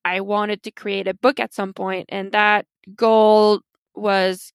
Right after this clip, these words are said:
kind of a way to challenge myself and force myself to keep practicing and always keep taking photos. Having that goal in mind just helped me to, like, keep up with, with the hobby and just keep learning. That was really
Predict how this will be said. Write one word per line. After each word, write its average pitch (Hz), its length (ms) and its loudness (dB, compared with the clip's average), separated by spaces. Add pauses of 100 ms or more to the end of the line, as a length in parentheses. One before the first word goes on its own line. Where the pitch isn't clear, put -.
(120)
kind 226 200 -6
of 202 100 -4
a 196 60 -2
way 202 160 -2
to 202 140 -14
challenge 214 400 -2
myself 196 600 -4
and 180 640 -8 (160)
force 285 480 2
myself 247 460 -4
to 233 100 -14
keep - 320 -12
practicing 302 680 -4 (180)
and 226 420 -8
always 226 400 -2
keep 240 240 -10 (300)
taking 240 320 -6
photos. 262 560 -4 (300)
Having 247 460 -2
that 208 200 0 (120)
goal 233 320 0
in 214 140 -6
mind 196 280 -8
just 208 140 -14
helped 208 220 -8
me 196 100 -10
to, - 140 -16
like, 185 200 -12 (260)
keep 226 240 -8
up 202 140 -4 (100)
with, 190 120 -8 (240)
with 208 220 -6
the 190 80 -4
hobby 214 480 0
and 185 120 -10
just 196 220 -14
keep - 200 -20
learning. 190 480 -6 (240)
That 330 120 0
was 226 160 -4
really 202 340 -12